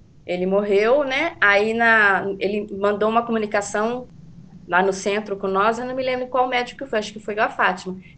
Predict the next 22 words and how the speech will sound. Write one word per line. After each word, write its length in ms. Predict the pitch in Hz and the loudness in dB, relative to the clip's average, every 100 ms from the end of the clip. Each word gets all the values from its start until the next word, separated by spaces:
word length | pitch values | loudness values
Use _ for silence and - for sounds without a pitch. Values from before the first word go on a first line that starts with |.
| - | 0
que 60 | |
ele 100 | 226 | 0
falou 360 | 247 269 262 262 | 2 4 6 4
que, 80 | 254 | 2
na 120 | 233 | 2
verdade, 400 | 226 226 233 247 | 2 4 4 4
ele 140 | 247 | 0
nem 180 | 247 285 | 0 -2
sentiu 440 | 330 359 349 302 | 0 -2 0 0
o 40 | 294 | 2
acidente, 560 | 277 240 202 180 180 | 2 0 -2 -2 -4
porque 160 | - - | -10 -4
ele 140 | 202 | -4
sentiu 340 | 214 233 220 254 | -4 -6 -6 -4
que 80 | 262 | -4
ele 120 | 269 | 2
foi 100 | 254 | 2
retirado 580 | 254 262 262 240 240 240 | 2 0 2 2 2 0
antes 280 | 269 302 | -2 -2
da 120 | 285 302 | 0 2
moto 300 | 269 269 254 | 0 -6 -2
bater. 460 | 269 302 175 160 | 0 0 -6 -8